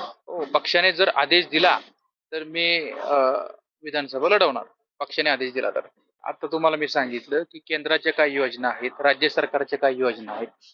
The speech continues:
या योजना घरोघरी घरापर्यंत पोहोचवण्याचं काम कार्यकर्ता म्हणून येणाऱ्या काळामध्ये करणार आहे. असं पाहायला गेलं तर इंदापूर तालुका भौगोलिकदृष्ट्या एकदम अतिशय सुंदर तालुका आहे. दोन्ही साईडला एक नीरा नदी, एक भीमा नदी आहे, मधून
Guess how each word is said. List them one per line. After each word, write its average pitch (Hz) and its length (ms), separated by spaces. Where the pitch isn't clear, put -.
या 165 120
योजना 139 460
घरोघरी 147 580
घरापर्यंत 139 500
पोहोचवण्याचं 135 500
काम 127 240
कार्यकर्ता 143 520
म्हणून 143 180
येणाऱ्या 131 300
काळामध्ये 127 400
करणार 123 360
आहे. 143 100
असं - 580
पाहायला 143 340
गेलं 135 240
तर 135 100
इंदापूर 135 500
तालुका 131 300
भौगोलिकदृष्ट्या 139 840
एकदम 147 220
अतिशय - 400
सुंदर 175 460
तालुका 139 300
आहे. 160 140
दोन्ही 147 320
साईडला 135 380
एक 139 200
नीरा 139 240
नदी, 139 380
एक 131 120
भीमा 127 240
नदी 139 300
आहे, 139 100
मधून 139 320